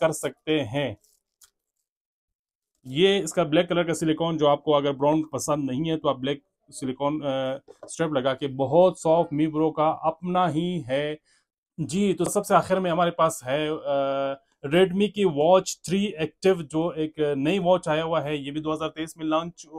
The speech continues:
हुआ है। तो एक, अ, Redmi की जो ना Watch टू, टू Lite वगैरह हमने काफ़ी सेल किया है, वो Redmi की बहुत अच्छी डिमांड था। इस दफ़ा इसने नया मॉडल निकाला है Redmi Watch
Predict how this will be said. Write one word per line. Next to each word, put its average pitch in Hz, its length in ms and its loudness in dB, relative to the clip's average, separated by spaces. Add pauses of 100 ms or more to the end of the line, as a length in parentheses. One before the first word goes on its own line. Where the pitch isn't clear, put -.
हुआ 160 240 0
है। 156 160 -2 (440)
तो 143 500 2
एक, 156 240 -4
अ, 156 360 2
Redmi 165 220 -2
की 180 80 -4
जो 170 100 -4
ना 170 140 0
Watch 156 420 -2
टू, 170 440 -4
टू 170 160 -12
Lite 165 240 -4
वगैरह 156 260 -2
हमने 156 280 -2
काफ़ी 151 280 -4
सेल 160 220 -6
किया 156 200 -4
है, 151 60 -2
वो 135 340 -6
Redmi 135 160 -10
की 135 60 -10
बहुत 143 180 -4
अच्छी 147 200 -8
डिमांड 156 260 -4
था। 160 240 -2 (240)
इस 190 140 -2
दफ़ा 180 100 2
इसने 175 240 -2
नया 160 220 2
मॉडल 165 280 0
निकाला 147 440 0
है 151 340 -6
Redmi 151 560 -4 (200)
Watch 151 320 0